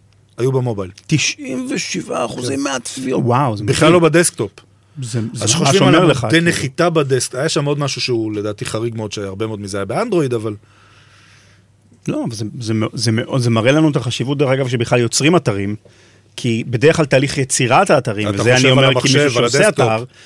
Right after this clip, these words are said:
Speaker 2: אתה יושב על הדסקטופ, ואתה כל הזמן חושב, "אה, איך זה נראה, זה יפה וזה וזה." goes to waste, אתה בכלל צריך ל-, אולי ליצור את האתר על הדסקטופ, אבל תמיד הטלפון לידך,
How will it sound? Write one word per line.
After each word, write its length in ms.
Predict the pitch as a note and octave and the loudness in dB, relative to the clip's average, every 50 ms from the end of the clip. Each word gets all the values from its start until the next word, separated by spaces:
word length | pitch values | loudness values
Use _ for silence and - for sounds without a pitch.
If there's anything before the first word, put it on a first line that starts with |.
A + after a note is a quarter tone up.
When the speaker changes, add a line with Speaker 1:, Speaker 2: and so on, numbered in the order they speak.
| - - - - - | -20 -20 -16 -12 -2
Speaker 2:
אתה 120 | - D#3 | 2 2
יושב 220 | D#3+ - - F#3+ F#3 | 4 4 4 2 4
על 100 | F#3+ F3+ | 4 4
הדסקטופ, 480 | E3+ D3+ C#3+ B2 - - C3 A#2 G#2+ A#2 | 4 4 2 2 2 2 0 0 0 0
ואתה 140 | A#2+ - D3+ D#3 D#3+ - | 0 0 2 0 0 -2
כל 100 | - A3 | -2 -4
הזמן 100 | G#3+ G#3 | -4 -4
חושב, 300 | - - E3+ - F3 F3 | -4 -6 -4 -4 -4 -4
"אה, 120 | A#3+ B3 A#3 | -4 -4 -6
איך 100 | G#3 - | -6 -4
זה 100 | F3+ D#3+ | -2 -2
נראה, 300 | C#3+ C3 C#3+ D3+ D3 C#3 | -2 0 0 0 0 0
זה 100 | C3+ B2+ | 0 -2
יפה 160 | A#2 - C3 A#2+ | -4 -4 -6 -4
וזה 180 | B2 A#2 B2 A2+ | -4 -4 -6 -6
וזה." 180 | A2+ G#2+ A2+ G#2 - _ _ _ _ _ _ _ _ _ _ _ _ _ _ - F3+ C3 | -6 -6 -6 -8 -8 _ _ _ _ _ _ _ _ _ _ _ _ _ _ -12 -2 2
goes 220 | C#3 E3+ F#3 F3 - - | 4 6 6 6 6 6
to 40 | D#3+ | 6
waste, 360 | F3+ G3+ E3+ C3+ - - - | 8 8 6 4 2 0 -4
אתה 100 | - C3 | -6 -6
בכלל 280 | B2 - - D3 D3+ D3+ | -4 -2 0 0 0 0
צריך 480 | C#3 - D3 D3 C#3+ C#3+ - - - - - | 0 -2 -4 -4 -4 -6 -10 -12 -16 -18 -16
ל-, 440 | - - C#3 D#3 D3+ C3+ B2+ B2 B2+ | -14 -10 -10 -8 -6 -6 -6 -6 -6
אולי 240 | - C3+ C3 B2 | -2 0 2 2
ליצור 360 | A#2+ A#2+ A2+ - - D#3+ D#3+ D#3+ | 2 2 2 4 4 6 6 4
את 100 | D#3 - | 4 2
האתר 200 | D#3 - - E3+ | 0 0 2 2
על 60 | D3+ | 2
הדסקטופ, 280 | B2+ E3+ F3 - D#3 | 2 0 -2 -4 -6
אבל 80 | - B2+ | -6 -6
תמיד 220 | - - B2+ E3 | -4 -4 -2 0
הטלפון 360 | E3+ C3 C3+ D3 C3+ - C#3 B2+ | 0 2 2 2 2 2 2 2
לידך, 300 | A2 G2+ G#2 - - | 2 0 0 0 2